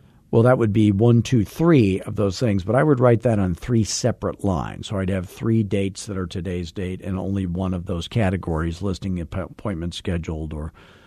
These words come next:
listing appointment attended or listed or sale made or listing sold or closing. So one of those check marks per line, and then the address and stuff and the prices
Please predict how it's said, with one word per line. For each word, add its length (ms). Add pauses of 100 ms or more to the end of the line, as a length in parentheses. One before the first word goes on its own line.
(220)
listing 260
appointment 420
attended 520
or 120
listed 560
or 140
sale 480
made 460
or 240 (120)
listing 380
sold 300
or 80
closing. 460 (300)
So 140
one 280
of 100
those 280
check 280
marks 240
per 180
line, 340
and 140
then 120
the 140
address 440
and 100
stuff 340
and 80
the 60
prices 560